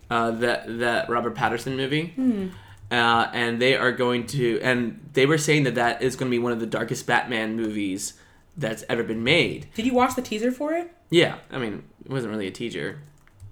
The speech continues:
Speaker 1: Um,
Speaker 2: Teaser. Mm-hmm.
Speaker 1: a teaser.
Speaker 2: Mm-hmm.
Speaker 1: And I'm actually kind of ex-, I'm kind of excited for it, but, like, the more I learned about this Batman movie, it's coming out in twenty twenty-one with Robert Pattinson, and, like,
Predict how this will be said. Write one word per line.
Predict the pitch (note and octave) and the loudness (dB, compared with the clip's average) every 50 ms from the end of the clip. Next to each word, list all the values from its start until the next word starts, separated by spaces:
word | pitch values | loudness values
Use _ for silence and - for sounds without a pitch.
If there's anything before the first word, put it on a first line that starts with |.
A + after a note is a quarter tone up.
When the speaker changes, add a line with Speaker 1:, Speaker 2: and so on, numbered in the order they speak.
| - - - - - _ - - - - - | -20 -20 -20 -20 -20 _ -20 -20 -20 -12 -6
Speaker 1:
Um, | A#2+ C3+ B2+ A2 A2 A2 A#2+ C#3+ | -4 -2 -2 -2 -2 -4 -8 -12
Speaker 2:
Teaser. | - - G2 - - F#2 F2 F2+ F#2+ G#2 G#2 F#2+ | -16 -20 -20 -20 -20 -18 -18 -16 -16 -16 -14 -14
Mm-hmm. | F#2 F2+ F2+ F2 | -12 -12 -12 -10
Speaker 1:
a | F2+ | -6
teaser. | - C3+ B2+ - - - G#2 C#3 C#3+ - - - - - - F#3+ | -4 -4 -4 -4 -6 -8 -8 -10 -10 -16 -20 -20 -20 -20 -14 -10
Speaker 2:
Mm-hmm. | F#3 F3+ F3+ E3+ E3+ F#3+ - - - - - - - - D#3 | -8 -6 -6 -8 -8 -12 -18 -20 -20 -20 -20 -20 -12 0 4
Speaker 1:
And | D3 C#3 C3 B2+ B2 A#2 A#2+ A2+ - - - - - _ _ _ _ _ _ _ _ _ - - - _ _ _ _ _ - - - | 6 6 6 6 2 0 -2 -6 -8 -10 -16 -20 -20 _ _ _ _ _ _ _ _ _ -20 -20 -20 _ _ _ _ _ -20 -2 2
I'm | A#2+ C3+ C#3+ | 4 6 6
actually | C3+ C3+ C#3 D3 D3 | 6 4 4 0 0
kind | D3 C#3+ B2+ | 2 2 2
of | A#2 A#2+ | 2 2
ex-, | A#2 A2+ G2+ - - - - - - | 2 0 0 -2 -6 -8 -8 -2 2
I'm | C#3 E3 D#3+ D3+ | 4 4 4 2
kind | D3 D#3+ G#3 A#3 C4+ | -2 0 2 2 2
of | D4+ E4 | 2 2
excited | D4+ - C#4+ C4+ C#4+ C#4 | 0 4 4 4 4 2
for | - - D4 D4+ | 0 2 2 2
it, | D4 - | 4 4
but, | G3+ E3+ | 4 4
like, | D#3 D3 D3+ | 4 6 6
the | D3+ | 6
more | C#3+ D3 E3 G#3+ A#3+ B3 | 8 8 8 8 8 8
I | A#3+ A3 G3 | 10 10 10
learned | - C3+ C3+ C#3+ D#3+ F3 | 8 8 6 4 4 4
about | E3+ E3+ F3+ F3+ - | 4 4 2 2 4
this | F#3 F#3+ F#3 F#3 - | 2 2 2 2 2
Batman | - D#3 D#3+ D#3+ F3+ F#3+ F#3+ | 6 6 6 8 6 2 4
movie, | F#3+ G3+ G3 G#3+ G#3+ G3 | 4 4 6 6 4 4
it's | E3 D3 D3 | 2 0 0
coming | - D3 C#3+ | 2 4 4
out | C3 | 4
in | C#3+ | 2
twenty | - D#3 C#3+ C#3+ | 2 2 2 2
twenty-one | D3 C3+ B2+ C3 C3 C3 C3+ C#3 C#3 C#3+ C#3+ - - - - | 2 2 2 2 2 2 4 2 2 0 -2 -10 -16 -4 6
with | C#3 C#3+ C#3 D3 B2 | 6 6 6 6 6
Robert | C3 C3 B2+ B2 - - | 6 6 8 6 2 2
Pattinson, | D3 C#3 B2 B2+ B2 - - C3 B2+ B2+ B2 - - - - - - - | 0 2 2 2 0 0 -2 -2 -2 -2 -6 -8 -16 -20 -20 -18 -4 0
and, | C3+ C3+ C3 B2 | 0 2 2 2
like, | A#2 A#2 A2+ - - | 0 0 -2 -4 -8